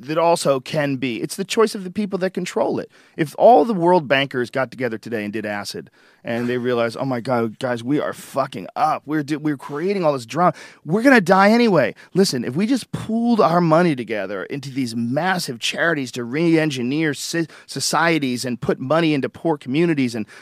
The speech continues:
stop causing war and stop extracting natural resources out of these places for massive profit and, and, and, and massive loss of human life, if that just happened, the entire world would change instantly. And they literally have the power to do that. They would just have to all come to some sort of an agreement.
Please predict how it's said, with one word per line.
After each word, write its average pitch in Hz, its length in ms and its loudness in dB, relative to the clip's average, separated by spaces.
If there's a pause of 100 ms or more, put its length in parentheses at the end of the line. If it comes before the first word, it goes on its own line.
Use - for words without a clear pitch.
(140)
stop - 480 -4 (400)
causing 143 500 -4
war 160 400 4
and 131 140 -2
stop - 340 -2
extracting 147 840 -4 (280)
natural 165 400 0
resources 147 640 -4
out 139 60 0
of 135 80 -10
these 127 100 -8
places 147 400 -6
for - 160 -8
massive 135 460 -4
profit 139 520 -2
and, 110 160 -6
and, 117 200 -4
and, 120 200 -4
and 123 240 -6
massive 139 380 -2
loss 135 300 0
of 117 80 -14
human 131 320 -2
life, 131 260 0 (560)
if 120 120 -8
that 185 180 2
just 185 160 -6
happened, 147 420 -4
the 127 80 -2
entire 113 300 -2
world 101 220 -2
would 87 100 -10
change 85 320 -12
instantly. - 420 -16
And 113 140 -6
they 139 160 -2
literally 131 400 -2
have 107 180 -8
the 98 80 -12
power 101 260 -6
to 95 80 -8
do 113 200 -8
that. - 260 -16 (220)
They 117 80 -6
would 120 100 -6
just 120 140 -10
have 127 180 -6
to - 80 -10
all 107 220 -6
come 104 260 -12
to 92 80 -16
some 101 200 -14
sort 98 200 -12
of 80 80 -20
an 76 80 -16
agreement. 107 440 -8